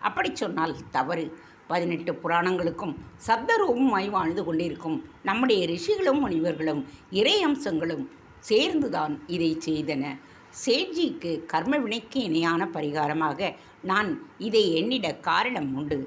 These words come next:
நமது ரிஷிகளும் முனிவர்களுமே என்று அவருக்கு வந்த வந்தனங்களை எல்லாம் அப்படியே ரிஷிகளுக்கும் முனிவர்களுக்கும் சமர்ப்பணமாகும்படி செய்துவிட்டார்.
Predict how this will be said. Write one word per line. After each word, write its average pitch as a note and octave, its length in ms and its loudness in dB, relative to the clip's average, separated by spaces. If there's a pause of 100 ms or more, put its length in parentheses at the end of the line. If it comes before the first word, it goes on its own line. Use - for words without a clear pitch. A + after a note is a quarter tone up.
(260)
நமது E3 320 -2
ரிஷிகளும் D#3 520 -2
முனிவர்களுமே D3+ 680 -2 (100)
என்று D#3 300 -8 (340)
அவருக்கு A3 420 0
வந்த G3 280 0
வந்தனங்களை E3 580 -2
எல்லாம் D#3 360 -2 (240)
அப்படியே B3+ 480 4
ரிஷிகளுக்கும் G#3+ 600 -2
முனிவர்களுக்கும் D#3 680 -2 (340)
சமர்ப்பணமாகும்படி D#3 1080 -2
செய்துவிட்டார். C#3+ 720 -6